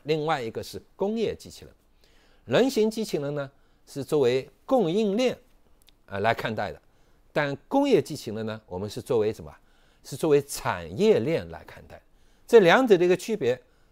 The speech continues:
我们之前早就跟大家说过了，对吧？那显然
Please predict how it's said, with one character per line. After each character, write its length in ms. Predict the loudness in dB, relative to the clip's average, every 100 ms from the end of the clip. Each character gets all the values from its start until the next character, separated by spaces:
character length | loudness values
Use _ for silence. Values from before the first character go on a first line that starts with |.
| _
我 60 | -8
们 100 | -4
之 160 | -4
前 240 | -4 -6 -6
早 160 | -6
就 160 | -4 -4
跟 140 | -4
大 100 | -4
家 140 | -4 -4
说 220 | -4 -4
过 100 | -6
了， 100 | -8 _
对 80 | -4
吧？ 180 | -4 -4 _ _ _ _
那 140 | -6 -6
显 480 | -4 -4 -4 -4 -4
然 260 | -4 -4